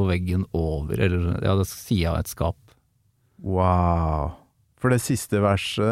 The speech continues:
Speaker 2: der er jo helt nydelig.
Speaker 1: Det er jo det.
Speaker 2: Så dere, for det, jeg vet ikke hvem, eh, Steve Harris hadde mest av da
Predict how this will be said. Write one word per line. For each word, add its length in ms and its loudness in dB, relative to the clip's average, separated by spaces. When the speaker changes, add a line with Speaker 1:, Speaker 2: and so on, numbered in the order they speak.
Speaker 2:
der 80 0
er 140 2
jo 180 2
helt 240 -4
nydelig. 640 0
Speaker 1:
Det 160 -2
er 80 4
jo 100 4
det. 120 2
Speaker 2:
Så 160 -2
dere, 540 2
for 160 0
det, 80 2
jeg 240 -2
vet 160 -2
ikke 140 -2
hvem, 280 2
eh, 240 2
Steve 400 0
Harris 360 2
hadde 320 2
mest 460 0
av 140 4
da 100 6